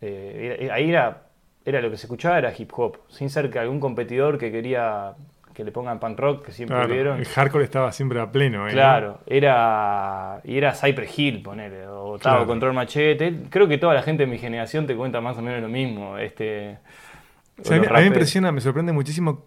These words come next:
Speaker 2: cómo pegó en una generación más joven que la mía Control Machete.
Speaker 1: Claro.
Speaker 2: Eh, porque, ah, para mí, o sea, obvia-, no desconozco, eh, como el corte que les hizo hiperconocidos, que Me Comprendes Méndez era que se llamaba,
Speaker 1: Sí.
Speaker 2: ¿no?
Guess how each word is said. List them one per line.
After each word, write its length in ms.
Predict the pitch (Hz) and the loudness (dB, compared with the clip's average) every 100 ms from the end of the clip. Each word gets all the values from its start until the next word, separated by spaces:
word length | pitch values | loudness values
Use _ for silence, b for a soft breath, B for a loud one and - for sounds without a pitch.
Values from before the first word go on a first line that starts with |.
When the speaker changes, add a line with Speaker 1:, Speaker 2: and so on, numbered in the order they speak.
| _ | _
Speaker 2:
cómo 400 | 165 175 175 - | 0 2 0 0
pegó 460 | 120 120 151 170 156 | 0 4 4 4 -2
en 220 | 123 123 | -4 -2
una 100 | 143 | 0
generación 400 | 135 120 - 131 | -2 -4 -2 -2
más 160 | 135 | -2
joven 240 | - - 147 | 0 0 0
que 140 | 135 | 0
la 100 | 127 | 0
mía 400 | 135 156 175 156 | 0 0 -2 -2
Control 320 | 127 117 139 | -4 -2 -2
Machete. 480 | 127 110 110 107 - _ _ | -2 -2 -6 -10 -14 _ _
Speaker 1:
Claro. 340 | - 123 101 95 b b b b _ | -2 0 0 -6 b b b b _
Speaker 2:
Eh, 60 | 120 | -10
porque, 340 | 135 123 123 104 - | -6 -4 -4 -6 -14
ah, 200 | 151 143 | -16 -10
para 240 | - 123 131 | 0 2 4
mí, 80 | 165 | 4
o 80 | |
sea, 120 | 131 113 | 2 -2
obvia-, 240 | 113 123 | -2 -2
no 140 | 127 135 | 0 0
desconozco, 640 | 135 117 127 135 120 117 | 2 2 2 4 4 2
eh, 440 | 113 107 104 101 101 | -6 -6 -6 -8 -10
como 420 | 104 98 98 98 | -10 -8 -8 -10
el 300 | - 107 107 | -8 -8 -2
corte 400 | 135 143 139 127 | 6 6 6 2
que 100 | 113 | 0
les 120 | 107 | -2
hizo 1040 | 113 120 117 110 104 101 101 98 98 101 - _ _ | -2 0 2 2 0 -2 -2 -4 -6 -10 -16 _ _
hiperconocidos, 1080 | 131 120 127 - 123 117 156 160 180 175 - _ | -6 -2 -2 0 -4 0 2 2 2 -4 -10 _
que 240 | - 113 113 | -8 -6 -4
Me 100 | 120 | -4
Comprendes 300 | 113 147 131 | 0 2 4
Méndez 240 | 156 113 | 4 2
era 100 | 107 | -4
que 60 | 95 | -6
se 60 | |
llamaba, 200 | 98 98 | -4 -2
Speaker 1:
Sí. 60 | 131 | 0
Speaker 2:
¿no? 180 | 175 | 0